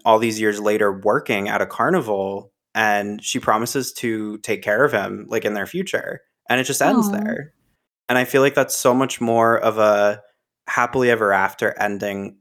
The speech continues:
Speaker 1: in comparison to this twenty twenty-one one, which is just so sad.
Speaker 2: And it also gives Molly agency again, which she do-, she loses in this version.
Speaker 1: Yeah, and I think that having it come full circle to have Stan become the geek at the end, as he's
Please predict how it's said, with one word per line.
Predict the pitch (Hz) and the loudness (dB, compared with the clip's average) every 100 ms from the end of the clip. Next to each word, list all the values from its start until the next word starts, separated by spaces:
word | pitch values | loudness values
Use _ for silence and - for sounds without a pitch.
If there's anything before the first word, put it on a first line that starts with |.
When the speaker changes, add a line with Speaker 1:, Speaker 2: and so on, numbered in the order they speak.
| _ - | _ -4
Speaker 1:
in | 123 | -4
comparison | 123 101 - 104 110 107 98 | -4 -8 -4 0 0 -2 -6
to | 95 101 | -8 -8
this | 95 - | -8 -8
twenty | - 107 117 | -4 -2 -2
twenty-one | - 101 92 95 123 | -4 -6 -4 -4 -2
one, | 104 98 | -4 -6
which | 110 - | -10 -8
is | 104 | -8
just | - 120 - | -6 -6 2
so | 151 | 2
sad. | 151 - 101 139 147 - - _ _ _ _ | 2 -4 -2 -2 -2 -6 -12 _ _ _ _
Speaker 2:
And | 277 285 | 0 2
it | 285 | 4
also | 285 294 302 | 2 2 -4
gives | 294 277 254 | -4 0 2
Molly | 247 233 196 | 4 2 2
agency | 220 233 226 214 214 185 | 2 2 0 -2 -2 -2
again, | 180 208 247 220 | 0 2 2 2
which | 175 185 - | -2 -8 -10
she | - 202 | -8 -6
do-, | 185 196 - | -4 -4 -4
she | - 214 | -6 -4
loses | 202 254 302 220 165 | 0 2 2 0 -2
in | 170 | -8
this | - - - - _ _ | -10 -12 -16 -20 _ _
version. | - - - - 208 - _ _ _ _ 151 | -6 -4 -6 -8 -8 -10 _ _ _ _ 4
Speaker 1:
Yeah, | 180 117 120 - | 4 2 -6 -4
and | 135 143 | 0 0
I | |
think | 143 170 | 0 0
that | 143 | 0
having | 131 135 147 147 | 0 0 0 -2
it | - | -2
come | 135 131 135 | -2 -2 -2
full | 127 123 113 | 0 2 2
circle | - 127 147 123 104 | 2 0 2 0 0
to | 117 | -2
have | - 117 110 | 2 0 0
Stan | - 117 117 107 | -2 -2 0 -2
become | 101 104 - 127 123 | -4 -8 0 0 2
the | 104 | -2
geek | 95 120 123 | -4 -8 0
at | 98 - | -2 0
the | 98 | -4
end, | 120 113 98 | -2 -2 -2
as | - 107 - | -2 0 0
he's | 107 | -6